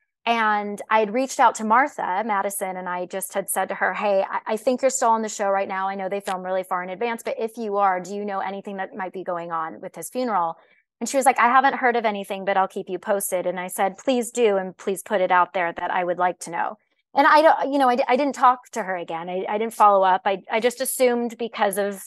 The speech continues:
you know, his daughter, Jennifer, that it was probably smaller and more private, which I totally understood. And I was like, "Oh, well, you know." And then, um, I got a call one day, I think it was a Monday, and my manager said, "Days would like to invite you back to do Victor's memorial episode."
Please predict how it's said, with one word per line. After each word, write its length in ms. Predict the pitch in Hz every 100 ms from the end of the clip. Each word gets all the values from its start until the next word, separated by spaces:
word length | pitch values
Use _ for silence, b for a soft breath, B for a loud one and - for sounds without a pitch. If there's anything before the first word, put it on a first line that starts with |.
| -
you 140 | 226
know, 160 | 180 180
his 160 | 185
daughter, 240 | 175 175 202
Jennifer, 540 | 233 220 220 233 220
that 140 | 214 202
it 20 |
was 120 | 196
probably 420 | - 202 208 220
smaller 420 | 220 220 190 190 190
and 140 | 190
more 120 | 185
private, 380 | 185 190 175 180
which 180 | 170 190
I 60 |
totally 340 | 180 208 208 214
understood. 560 | 202 196 175 170 170 - b _
And 100 | 220
I 60 | 214
was 100 | 214
like, 200 | 208 208
"Oh, 100 | 208
well, 260 | 185 170 175
you 80 |
know." 280 | 180 180 185 b b b _
And 200 | 226 233
then, 300 | 226 220 214
um, 260 | 208 190 185
I 100 | 247
got 160 | 254 254
a 60 |
call 260 | 247 294 381
one 160 | 262 190
day, 220 | 175 185
I 20 |
think 160 | 233 269
it 60 |
was 120 | 269
a 40 | 254
Monday, 540 | 262 262 175 87 - -
and 200 | 214 214
my 100 | 214
manager 500 | 220 240 240 - 220
said, 400 | - 196 196 202
"Days 220 | 226 233
would 100 | 254
like 120 | 220 214
to 100 | 220
invite 260 | 202 190
you 80 | 208
back 260 | 185 185 -
to 100 | 208
do 400 | 180 185 175 175
Victor's 400 | 190 175 185 185
memorial 480 | 214 254 311 247 190
episode." 540 | 180 165 - 165 -